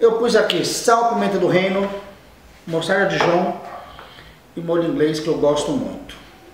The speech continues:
Além de uns palitinhos de dente aqui, que vocês vão ver pra que que serve. O que eu vou fazer com isso? Olha só.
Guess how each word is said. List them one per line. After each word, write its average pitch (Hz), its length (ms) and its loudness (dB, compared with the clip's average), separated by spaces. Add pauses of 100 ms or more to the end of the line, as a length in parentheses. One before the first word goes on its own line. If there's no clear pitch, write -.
(140)
Além 143 260 -2
de 160 80 -4
uns 160 160 -4
palitinhos 156 680 -2
de 135 120 -4
dente 131 340 0
aqui, 151 380 -6 (680)
que - 60 -16
vocês 143 320 -4
vão 143 120 -2
ver 135 120 -2
pra 131 120 -4
que 131 100 -8
que 135 100 -10
serve. - 300 -8 (560)
O - 40 -20
que 269 80 -6
eu 262 80 2
vou 214 100 4
fazer 180 220 4
com 156 160 0
isso? - 360 -4 (560)
Olha 147 200 0
só. - 500 -2